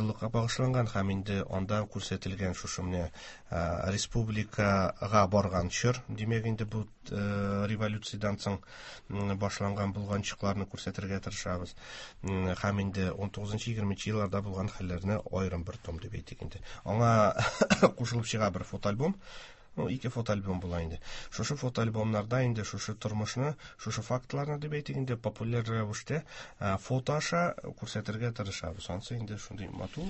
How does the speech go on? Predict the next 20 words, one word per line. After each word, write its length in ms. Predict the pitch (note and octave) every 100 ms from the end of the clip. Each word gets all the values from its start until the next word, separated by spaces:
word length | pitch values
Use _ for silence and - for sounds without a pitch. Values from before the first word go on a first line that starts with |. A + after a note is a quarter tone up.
| F#3+
теге 160 | - A2
подарочный 560 | - G#2 G#2 G2 - F2
дип 160 | F2
әйтик 220 | E2 - D#2
инде, 240 | D2+ - -
әзәпләр. 340 | E2 E2 - - - - - - -
Һәм 220 | A#2 B2 C#3+
инде, 240 | C#3 C#3 - - - - - - - - - - - - - -
ә, 420 | G2+ G2 G2 G2 G2
шушы, 560 | - A#2+ - C3+ A#2+ -
м, 560 | F#2+ A2 G#2 G#2 G#2 G2+
ә, 460 | G2 G2+ G2 F#2+ - - - - - - -
альбомнарны, 720 | C2 G#2 A#2 A#2 A2+ G#2+ A2+ A#2
шушы 480 | A2+ - A2 G#2+ -
сборникларны, 720 | G2+ A2 A2 A2+ A2 G#2 G2+
җыентыкларны 600 | G2 G#2 - G#2 G#2 G#2
эшләгән 240 | - G2 F#2
чакта 380 | E2 - A#2+
инде, 180 | A#2+ A#2
ә, 1300 | G#2+ D2 E2+ F2+ F2+ F2 F2 F2 F2+ G#1 G#1+ G#1